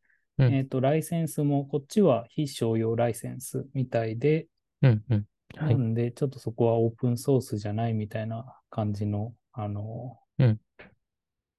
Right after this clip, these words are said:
Speaker 2: 指摘する人もいましたけど、とりあえず、あの、使えるは使えますね。これも同じようにハギングフェイスで、あの、公開されている、はい、モデルでして、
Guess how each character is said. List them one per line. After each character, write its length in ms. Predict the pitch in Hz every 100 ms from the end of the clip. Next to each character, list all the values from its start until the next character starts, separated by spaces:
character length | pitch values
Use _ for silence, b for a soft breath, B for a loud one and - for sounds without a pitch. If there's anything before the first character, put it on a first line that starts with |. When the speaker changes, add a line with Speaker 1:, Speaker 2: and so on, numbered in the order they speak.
| _ _ _ - -
Speaker 2:
指 140 | 110
摘 20 | -
す 140 | 107
る 80 | 107
人 180 | - 147
も 140 | 113
い 40 | 107
ま 140 | 110
し 100 | -
た 140 | 120
け 140 | 117 123
ど、 120 | 139
と 120 | 143
り 100 | 151
あ 60 | 165
え 80 | 151
ず、 300 | 147 151 139
あ 80 | 123
の、 160 | 120
使 280 | 127 - 170
え 80 | 175
る 100 | 165
は 120 | 107
使 280 | - - 104
え 60 |
ま 140 | 107 110
す 140 | -
ね。 160 | 131 139
こ 120 | -
れ 80 | 160
も 240 | 156 151 135
同 120 | 135
じ 100 | 127
よ 60 | 120
う 20 |
に 60 | 107
ハ 140 | 120
ギ 120 | 117
ン 60 | 117
グ 100 | 113
フ 100 | 135
ェ 80 | 110
イ 40 |
ス 140 | -
で、 180 | 131 170
あ 80 | 131
の、 120 | 110
公 240 | - 113 104
開 280 | - 110
さ 160 | - 117
れ 140 | 113
て 220 | 113 - 120
い 140 | 113
る、 300 | 131 175 -
は 140 | - 104
い、 120 | - _ -
モ 160 | 113 110
デ 140 | 113
ル 180 | 113 113
で 140 | 123
し 200 | - -
て、 320 | - 143 139